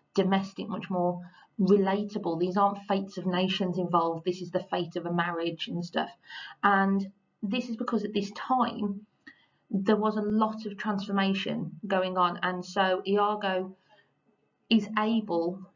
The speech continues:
to manipulate people because they all have in their heads this fixed idea of him as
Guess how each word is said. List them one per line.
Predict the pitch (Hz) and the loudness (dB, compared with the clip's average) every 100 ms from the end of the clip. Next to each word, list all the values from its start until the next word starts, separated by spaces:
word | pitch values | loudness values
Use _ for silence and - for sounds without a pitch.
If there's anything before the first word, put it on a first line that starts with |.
| _ - | _ -2
to | 214 190 | 2 2
manipulate | 185 190 208 233 190 175 | 2 0 0 0 -2 -2
people | 180 175 170 | -2 -4 -2
because | 165 190 190 | -2 2 2
they | 190 185 | 4 4
all | 208 | 2
have | 208 196 | 2 0
in | 196 196 | 2 0
their | 175 | 0
heads | 170 202 202 - | -2 -4 -4 -6
this | 185 - | -6 -2
fixed | 214 208 - | -4 -4 -8
idea | 175 185 190 | -4 0 0
of | 185 | 2
him | 185 | 0
as | 175 | 0